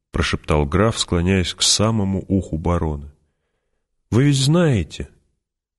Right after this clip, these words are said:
что его величество не дал пока официального одобрения вашему выбору наследника,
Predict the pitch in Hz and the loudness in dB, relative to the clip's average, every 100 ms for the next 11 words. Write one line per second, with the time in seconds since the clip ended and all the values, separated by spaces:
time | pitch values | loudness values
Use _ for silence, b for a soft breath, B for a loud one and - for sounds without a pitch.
0 | - - 98 98 120 110 123 160 - - | -6 0 2 4 4 4 4 2 0 -2
1 | - 107 101 107 151 147 95 85 80 76 | 0 2 4 2 2 0 -2 -2 0 0
2 | 82 - 85 82 76 73 71 71 73 80 | -2 -2 0 2 2 2 2 2 2 2
3 | 110 120 95 80 71 82 73 69 73 71 | 2 0 0 0 0 -2 -2 0 0 0
4 | 76 82 95 - 131 127 73 69 - | 0 -2 -4 -4 -4 -4 -4 -8 -10